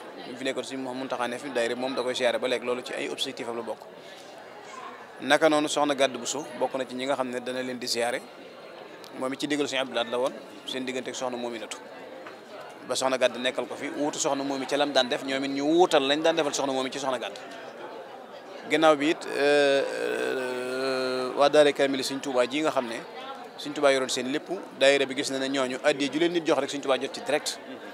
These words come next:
Dana fab ay ziyaaram di ko ko jox. Di ko defal Daara Kamil ja ca Njaareem ak ja ca Poroxaan. Ziyaar yooyu yëpp nag bu, bu matee,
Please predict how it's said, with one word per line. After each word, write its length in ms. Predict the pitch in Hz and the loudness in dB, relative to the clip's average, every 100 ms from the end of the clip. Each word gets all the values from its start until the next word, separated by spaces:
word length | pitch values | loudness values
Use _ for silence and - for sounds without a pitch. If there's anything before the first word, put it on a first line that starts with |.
| - | -8
Dana 160 | - 139 | -2 0
fab 160 | 135 | 0
ay 100 | 131 | 0
ziyaaram 300 | 120 131 123 | 0 0 0
di 80 | 123 | -2
ko 100 | 127 | -4
ko 80 | 120 | -4
jox. 140 | 110 - - - - - - - - - | -8 -10 -14 -16 -16 -12 -10 -8 -8 -2
Di 80 | 143 | 4
ko 100 | 151 | 6
defal 240 | 139 139 | 6 6
Daara 260 | 139 143 143 | 8 8 8
Kamil 260 | 139 135 | 4 2
ja 80 | 135 | 0
ca 80 | 147 | -2
Njaareem 420 | 143 139 127 143 - | 4 4 4 -2 -4
ak 100 | 139 | -4
ja 80 | 131 | -4
ca 80 | 131 | -4
Poroxaan. 340 | 127 113 104 - - - - - - - - | -4 -2 -2 -4 -16 -16 -16 -16 -16 -10 0
Ziyaar 320 | 147 165 165 | 10 10 10
yooyu 160 | 156 | 8
yëpp 140 | 185 - | 4 2
nag 120 | 156 | 0
bu, 100 | 143 | 0
bu 240 | 139 135 151 | -6 -6 4
matee, 380 | 170 139 127 | 4 4 0